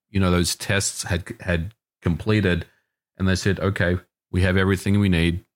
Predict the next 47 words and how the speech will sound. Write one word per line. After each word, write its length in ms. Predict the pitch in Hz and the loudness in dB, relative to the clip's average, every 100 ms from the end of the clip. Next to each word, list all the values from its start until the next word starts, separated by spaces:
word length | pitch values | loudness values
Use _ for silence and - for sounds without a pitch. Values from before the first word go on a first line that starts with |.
| - | -4
We, 120 | 87 | -4
we, 260 | 98 90 87 | 0 0 0
we're 180 | 90 87 | -2 -2
getting 280 | 90 92 | 0 0
some 360 | 87 92 87 82 | 0 0 0 0
metrics 400 | 95 - 98 - | -2 0 -2 -4
from, 480 | - 90 90 82 82 - | -2 0 2 0 -2 -4
from 160 | 85 | -2
developers 460 | 87 85 85 82 80 | 0 0 0 -2 -4
about, 420 | 78 82 78 - - | -2 0 -2 -4 -6
you 80 | |
know, 240 | 82 80 78 | -2 -2 -2
how 200 | - 90 | -2 0
long, 380 | 87 87 82 78 - _ _ _ _ _ _ - | 0 0 0 -4 -12 _ _ _ _ _ _ -4
um, 560 | 90 87 82 80 78 78 | -2 0 0 0 -2 -2
the 160 | 95 | 0
average 240 | 92 92 85 | 0 0 -2
game 220 | 92 90 | -2 -2
takes, 380 | 90 95 90 - | 0 0 -2 -2
all 120 | 90 | -2
that 120 | 85 - | -2 -2
sort 140 | 85 | -4
of 60 | 82 | -4
stuff." 340 | - 78 87 | -2 -2 0
And, 300 | 90 87 85 - | 0 0 -2 -4
and 180 | 90 90 | 0 2
they 80 | 92 | 0
said, 220 | - 90 | -2 -2
"Okay, 260 | 101 107 | -2 0
now 220 | 98 92 95 | 0 2 2
we, 220 | 92 87 _ - | 0 -2 _ -4
you 80 | 92 | 0
know, 240 | 82 107 110 _ | 2 0 -2 _
we 120 | 92 | 0
wanna 240 | 92 92 95 | 2 2 2
move 240 | 95 92 | 2 2
on 140 | 92 | 0
to 100 | 95 | -2
phase 320 | 92 104 98 - | -2 0 0 0
two. 320 | 143 110 76 | -2 0 -2
So 260 | - 82 82 | -2 0 0
send 240 | - 92 | 0 0
us 180 | 92 - | 0 -2
your 160 | 82 71 | -6 -4
kits 240 | - - | -4 -4
back 340 | - 82 95 | -4 -2 -2
and, 300 | 85 87 85 | 0 0 -2